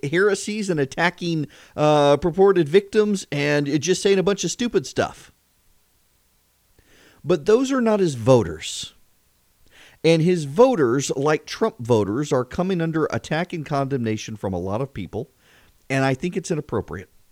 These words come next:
because I don't blame them for sticking with Roy Moore. Even if I couldn't pull the trigger on voting for Moore and would probably wash my hands of it and stay home,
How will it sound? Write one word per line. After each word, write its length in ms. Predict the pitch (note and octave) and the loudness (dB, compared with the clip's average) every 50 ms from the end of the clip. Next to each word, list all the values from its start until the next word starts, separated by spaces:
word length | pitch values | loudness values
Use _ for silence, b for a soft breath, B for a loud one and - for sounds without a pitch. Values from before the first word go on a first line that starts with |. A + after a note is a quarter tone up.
| _ _ _ _ - B2 | _ _ _ _ -10 -6
because 280 | A2 B2+ C#3+ C#3 B2 | -4 -2 0 0 0
I 100 | C#3 D3+ | 2 0
don't 240 | F3 F#3+ F3+ - - | 0 -2 -2 -4 -4
blame 360 | A2+ C3 C3 C#3+ D3 C#3 A#2+ | -4 -2 0 0 0 -2 -2
them 280 | F#2+ G2+ G2 G2 A2 G#2+ | -2 -2 -2 -4 -4 -6
for 160 | - A#2 G2+ | -8 -10 -12
sticking 380 | - - - D3+ - - C3 A#2 | -10 -10 -10 -10 -8 -6 -6 -6
with 160 | A2 G#2 G#2+ | -6 -6 -4
Roy 200 | G2+ G2+ G2+ A2 | -4 -2 -2 -2
Moore. 320 | G2+ F2 D2 - G2 - _ _ _ _ _ _ _ _ _ _ _ _ _ _ b b b b b b b | -4 -6 -6 -8 -10 -16 _ _ _ _ _ _ _ _ _ _ _ _ _ _ b b b b b b b
Even 300 | F3+ A3 C4 C4 C4+ C4 | -4 -2 -2 0 0 -2
if 100 | G#3+ - - - | -2 -4 -6 -4
I 160 | - C#3 D3 E3+ | 0 0 0 0
couldn't 320 | - - F#3+ F3+ - D#3+ | 0 2 0 0 0 0
pull 160 | E3 F3 E3+ | -4 -4 -4
the 100 | C#3+ C3 | -4 -6
trigger 320 | - - D#3 D3+ D#3 D#3 C#3+ | -6 -4 -4 -2 -2 -2 0
on 60 | A#2 | 2
voting 240 | B2 C#3 D3 D3 C3 | 2 2 0 0 -2
for 100 | D3 C3+ | -4 -4
Moore 240 | B2 B2+ C#3 D#3 | -2 -2 0 0
and 80 | D3+ A#2+ | 0 -2
would 100 | G#2+ G2+ | -4 -2
probably 340 | - C#3 C#3 A#2 B2+ A#2 A2 | -2 -4 -2 -2 -2 -2 -2
wash 500 | G#2 - - A2+ A2+ A#2+ B2 - - - | -4 -6 -6 -2 2 2 2 0 -2 -4
my 140 | C3 B2+ B2 | -4 -2 -2
hands 220 | B2 B2 B2 B2 | -2 -2 -2 -4
of 120 | C3 A#2+ | -4 -4
it 80 | B2 A2 | -4 -6
and 100 | G2 F#2 | -8 -8
stay 220 | - - B2+ A#2+ | -6 -6 -4 -4
home, 400 | A2 A#2 A#2+ B2+ C#3+ D#3+ E3 E3+ | -2 -2 -4 -4 -6 -8 -10 -14